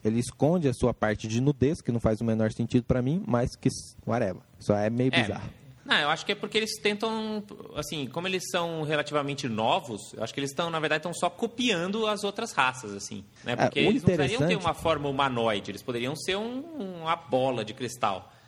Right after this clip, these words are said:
Speaker 2: Só que até pra usar os utensílios e pra, né, acho que pra tentar se inserir nas comunidades, eles acabam copiando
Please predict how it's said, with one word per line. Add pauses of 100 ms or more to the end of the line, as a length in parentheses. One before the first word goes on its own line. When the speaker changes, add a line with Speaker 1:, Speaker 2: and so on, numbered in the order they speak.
(180)
Speaker 2:
Só
que
até
pra
usar
os
utensílios
e
pra,
né,
acho
que
pra
tentar
se
inserir
nas
comunidades, (320)
eles
acabam
copiando